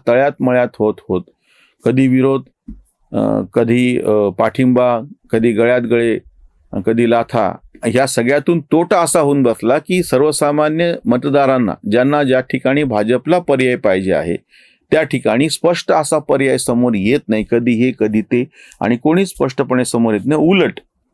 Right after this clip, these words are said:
याच बिहारमध्ये आधीपासून सगळं नीट व्यवस्थित चर्चा करून, जागा वाटप करून भारतीय जनता पक्षाने आणि एनडीएने आपली भूमिका स्पष्ट केली. त्यामुळे त्यांचा जो वोटर आहे, मतदार आहे, तो आश्वस्त राहिला.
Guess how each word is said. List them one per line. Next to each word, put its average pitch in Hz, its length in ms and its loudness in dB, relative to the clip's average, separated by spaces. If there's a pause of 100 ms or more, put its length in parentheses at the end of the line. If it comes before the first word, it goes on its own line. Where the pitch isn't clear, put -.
(560)
याच 165 440 2
बिहारमध्ये 131 800 0 (520)
आधीपासून 156 680 0
सगळं 151 380 0
नीट 147 180 -2
व्यवस्थित 131 440 0 (100)
चर्चा 123 300 0
करून, 127 360 0
जागा 113 300 2
वाटप 117 320 0 (100)
करून 127 240 2 (540)
भारतीय 113 400 0
जनता 139 360 0
पक्षाने 131 480 -2
आणि 160 300 2
एनडीएने 131 520 0
आपली 135 320 0
भूमिका 139 460 0
स्पष्ट 123 360 -6
केली. 120 260 0
त्यामुळे 147 360 -2
त्यांचा 143 300 2
जो 175 200 0
वोटर 139 400 0
आहे, 110 160 2
मतदार 104 360 0
आहे, 95 160 0 (440)
तो 196 60 4
आश्वस्त 139 480 0
राहिला. 101 380 0